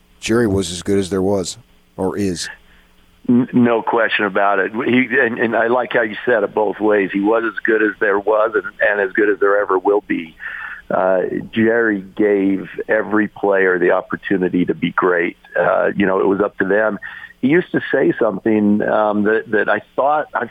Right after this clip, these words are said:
Speaker 2: thought a lot about. Um, uh, not sure. Maybe I had mixed feelings about it at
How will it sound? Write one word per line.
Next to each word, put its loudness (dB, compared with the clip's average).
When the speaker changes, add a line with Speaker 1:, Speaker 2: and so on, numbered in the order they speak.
Speaker 2:
thought 2
a 2
lot 0
about. 0
Um, 0
uh, 2
not 2
sure. 2
Maybe 2
I 2
had 0
mixed -2
feelings 2
about 2
it 2
at 0